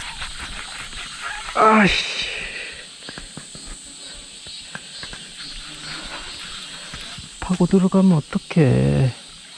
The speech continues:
얘 별로 안 크네, 씨.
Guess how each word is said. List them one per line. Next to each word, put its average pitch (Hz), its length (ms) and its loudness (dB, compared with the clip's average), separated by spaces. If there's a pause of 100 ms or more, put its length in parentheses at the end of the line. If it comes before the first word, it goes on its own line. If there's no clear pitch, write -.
(1160)
얘 165 120 8
별로 175 200 8
안 170 80 10
크네, 208 240 12 (120)
씨. - 260 -6